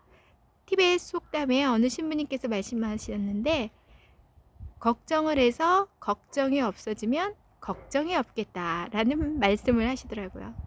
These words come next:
그런 속담이 있대요. 아, 저렇게 높은 하늘에서 내려다보면 정말 별것도 아닌데 우리는 그 속에서 아웅다웅 걱정이 참 많죠.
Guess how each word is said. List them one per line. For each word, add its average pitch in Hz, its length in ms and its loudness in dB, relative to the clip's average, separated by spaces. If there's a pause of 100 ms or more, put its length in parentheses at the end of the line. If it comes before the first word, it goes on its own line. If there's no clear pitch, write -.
(280)
그런 294 280 4
속담이 330 400 0
있대요. 185 480 -6 (1700)
아, 285 320 -6
저렇게 320 760 2 (320)
높은 302 1200 -6
하늘에서 285 520 0
내려다보면 220 600 -2
정말 320 320 -2
별것도 247 420 2
아닌데 190 680 -4 (1000)
우리는 285 320 2
그 254 200 4
속에서 311 420 0
아웅다웅 233 560 2
걱정이 240 420 0
참 311 240 -8
많죠. 208 640 -4